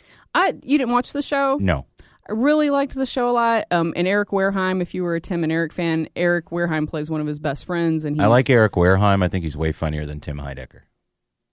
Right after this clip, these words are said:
Speaker 1: I would not say that. I'd say they're d-, funny in their own unique
Speaker 2: Have you
Speaker 1: ways.
Speaker 2: watched that Decker show?
Speaker 1: Decker's crazy, but Tim Heidecker in season four of Eastbound and Down as the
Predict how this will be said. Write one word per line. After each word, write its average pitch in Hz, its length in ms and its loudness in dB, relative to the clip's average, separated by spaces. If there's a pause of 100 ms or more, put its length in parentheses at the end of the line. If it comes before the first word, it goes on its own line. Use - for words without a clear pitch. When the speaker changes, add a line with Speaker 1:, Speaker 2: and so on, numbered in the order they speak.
(460)
Speaker 1:
I 262 300 0 (640)
would 196 220 2
not 165 280 0
say 135 220 -4
that. 165 260 2 (260)
I'd 180 220 2
say 196 160 4
they're 175 220 2
d-, 175 480 -2
funny 175 500 -2
in 170 120 0
their 160 140 0
own 156 300 2
unique 151 240 2
Speaker 2:
Have 147 100 0
you 95 120 4
Speaker 1:
ways. 151 340 4
Speaker 2:
watched - 80 -6
that 85 260 0
Decker 92 300 2
show? 110 380 4 (300)
Speaker 1:
Decker's 277 340 2
crazy, 208 440 0
but 202 300 2
Tim 262 340 2
Heidecker 240 720 0
in 190 260 -2
season 190 460 -2
four 185 640 0
of 156 480 -2 (140)
Eastbound 175 440 -2
and 165 120 -2
Down 165 440 0
as 156 280 -4
the 156 360 -2